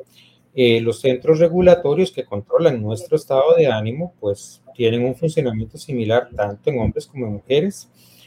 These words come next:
y las diferencias que pudieran darse son mínimas, que no justificarían, eh, cambios en las manifestaciones que se dan entre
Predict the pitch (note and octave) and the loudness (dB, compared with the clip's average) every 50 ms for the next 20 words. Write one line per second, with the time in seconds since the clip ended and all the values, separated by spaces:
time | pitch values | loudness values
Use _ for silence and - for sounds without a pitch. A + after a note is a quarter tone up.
0 | _ _ _ _ _ _ _ _ _ _ _ - C#3+ C#3 C#3 C#3 C3 B2+ B2 A#2 | _ _ _ _ _ _ _ _ _ _ _ -4 0 4 6 8 10 10 8 8
1 | - - - C3 B2 G#2+ - B2 A#2 A#2+ B2 - F3 - - F3+ E3+ - B2+ B2 | 6 0 -4 -4 -4 0 4 4 4 4 2 0 -2 -2 -2 -2 0 2 4 6
2 | B2 B2+ C#3 C3+ C3 C#3 C3+ B2+ - - D3+ - - B2 A#2 B2+ B2+ C3 C3 A#2+ | 6 6 4 4 2 2 2 2 -2 -6 -6 0 2 4 4 4 4 2 -2 -4
3 | A#2 A#2+ B2+ C#3+ D#3 E3 E3+ F#3 G#3 G#3 - - - _ _ _ _ _ _ _ | -2 -2 2 4 4 4 4 2 0 -2 -6 -14 -20 _ _ _ _ _ _ _
4 | _ - B2 B2 B2+ B2+ B2+ - E3+ - - - - - B2+ - - A2+ G#2 G#2 | _ 0 4 6 4 4 4 2 -6 -6 -4 -8 -6 -6 -6 -4 0 2 2 2
5 | A2+ D3 E3 D#3 B2+ A2+ A#2+ - _ _ _ _ _ - _ _ _ - - - | 2 2 2 2 2 0 -2 -6 _ _ _ _ _ -20 _ _ _ -18 -8 -2
6 | B2+ A#2+ A#2+ - - - _ _ - D3+ D#3 F3+ G3 G3 F#3+ G3+ F#3+ - - D3 | 0 0 0 0 -2 -6 _ _ 4 4 6 6 6 4 4 4 4 2 2 -4
7 | C3 B2+ B2 B2 B2 C3 C3+ C#3+ C#3+ - - C#3 C#3 - - - E3 D#3+ - C3+ | -2 0 0 0 0 0 0 -2 -4 -4 -2 -2 -2 -2 0 -2 -2 -2 -2 -2
8 | A#2+ A#2 A2 A2+ C#3+ G3 - - - _ - - _ _ _ _ - - B2+ B2 | 0 0 0 0 -4 -6 -8 -10 -18 _ -20 -20 _ _ _ _ -4 4 4 4
9 | A#2 - - A2+ A2 A#2+ C3 C#3 C#3+ D#3 F3 - - - - - - - _ _ | 4 4 2 4 6 8 6 6 4 0 -4 -6 -12 -20 -20 -20 -20 -20 _ _
10 | _ _ _ - _ _ - - D3 C#3+ C#3+ C#3+ D3 D3 - - D#3+ D3+ D#3+ D#3+ | _ _ _ -20 _ _ -4 2 6 6 6 6 6 2 2 4 6 8 8 8
11 | D#3 D#3 C#3+ B2+ A2+ A2+ | 6 6 4 2 -2 -4